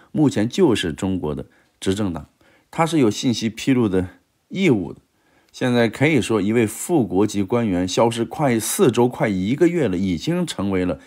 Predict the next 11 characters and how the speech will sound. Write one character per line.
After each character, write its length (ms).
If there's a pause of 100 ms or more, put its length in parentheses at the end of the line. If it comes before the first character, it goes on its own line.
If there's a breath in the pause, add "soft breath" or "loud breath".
(260 loud breath)
真 240
正 200
意 100
义 100
上 180
的 80
丑 200
闻。 260 (1040)
用 440
西 220
方 300